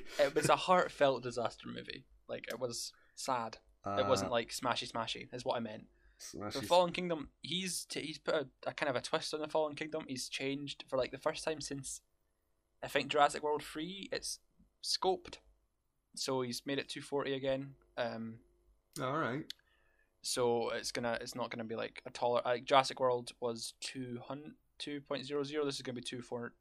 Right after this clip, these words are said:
Speaker 2: four, two forty again. Which, so it's given it a kind of, like, more cinematic look, but
Speaker 1: I'm sure most of our listeners will have no idea what you're talking about.
Speaker 2: I don't care.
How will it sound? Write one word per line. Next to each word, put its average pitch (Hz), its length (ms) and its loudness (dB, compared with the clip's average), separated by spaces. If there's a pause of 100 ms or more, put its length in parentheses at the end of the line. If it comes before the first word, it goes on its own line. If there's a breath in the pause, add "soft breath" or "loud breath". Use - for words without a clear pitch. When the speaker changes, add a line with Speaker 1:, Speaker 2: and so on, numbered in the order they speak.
(120)
Speaker 2:
four, - 220 -6
two - 160 -12
forty 127 280 -4
again. 127 320 -4 (760)
Which, - 340 -2
so - 100 0
it's - 100 -2
given 143 200 4
it 123 80 4
a 120 60 4
kind 123 160 -4
of, 113 100 -2
like, 113 300 -4
more 131 200 -4
cinematic 117 540 -2
look, 117 280 -6
but - 160 -2 (200)
Speaker 1:
I'm 143 180 4
sure 127 240 6
most 113 440 6
of 98 200 2
our 104 180 8
listeners 104 600 2
will 98 160 2
have 101 120 0
no 117 380 4
idea 101 320 2
what 90 160 -4
you're 98 100 -4
talking - 400 -2
about. - 260 -8 (280)
Speaker 2:
I 147 100 10
don't 135 200 2
care. 120 180 -2